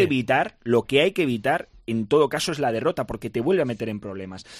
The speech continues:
Entonces, creo que lo que hay que provocar es el fallo del rival, como están haciendo con los equipos de arriba,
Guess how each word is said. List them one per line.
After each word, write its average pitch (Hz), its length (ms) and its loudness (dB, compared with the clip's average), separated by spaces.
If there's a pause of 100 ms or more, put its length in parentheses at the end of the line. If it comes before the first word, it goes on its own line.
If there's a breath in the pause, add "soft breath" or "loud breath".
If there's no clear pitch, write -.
(100 loud breath)
Entonces, 147 240 2
creo 208 280 6
que 190 100 -2
lo 160 100 2
que 175 80 -4
hay 185 40 -4
que 185 100 -6
provocar 180 360 0
es 196 120 -4
el 143 100 -4
fallo 185 240 -4
del 160 120 -2
rival, 175 240 -2
como 127 200 -4
están 208 200 -4
haciendo 202 260 -6
con 147 140 -4
los 139 120 -6
equipos 127 300 -6
de 123 100 -2
arriba, 156 300 -4